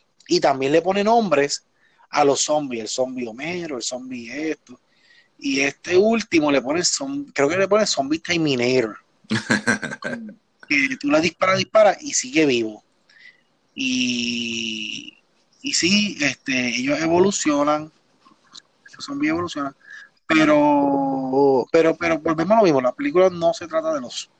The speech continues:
Speaker 1: mira, están los zombies, pero la película no es de, no es, no se trata de los zombies, aunque la película dice Zombieland.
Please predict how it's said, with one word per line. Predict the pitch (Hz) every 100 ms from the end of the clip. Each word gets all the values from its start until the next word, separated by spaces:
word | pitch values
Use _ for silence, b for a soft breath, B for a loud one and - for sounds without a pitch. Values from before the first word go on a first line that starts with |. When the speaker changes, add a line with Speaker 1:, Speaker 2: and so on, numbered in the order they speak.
| _ -
Speaker 1:
mira, | 123 - B B B B -
están | 143 170 196
los | 196
zombies, | 220 190
pero | 143 127
la |
película | 127 135 160
no | 143 139
es | 143
de, | 143 135 - - 147
no | 147
es, |
no | 147 147
se | 151
trata | 151 151
de | 147
los | 127 -
zombies, | - 147 139 117 98 - -
aunque | 247 -
la | -
película | 208 285
dice | 302 285
Zombieland. | - 143 240 90 -